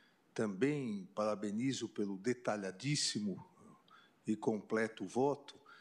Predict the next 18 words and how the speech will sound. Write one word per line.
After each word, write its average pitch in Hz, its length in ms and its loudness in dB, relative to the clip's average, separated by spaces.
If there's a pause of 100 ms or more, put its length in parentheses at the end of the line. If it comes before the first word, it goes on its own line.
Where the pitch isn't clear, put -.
(220)
e 131 80 0
foi 131 200 4
colocado 113 520 2
agora 107 320 -2
pelo, 107 400 -4 (560)
eh, 104 140 -2
ministro 110 800 -2
André, 113 500 0 (520)
eh, 87 380 -2 (460)
a 110 120 0
questão, 135 920 0
eh, 120 160 2
da 120 380 4
degradação 131 1040 0 (260)
ambiental 120 840 0
e 127 120 -6
das 127 220 2
madeiras. 117 760 -2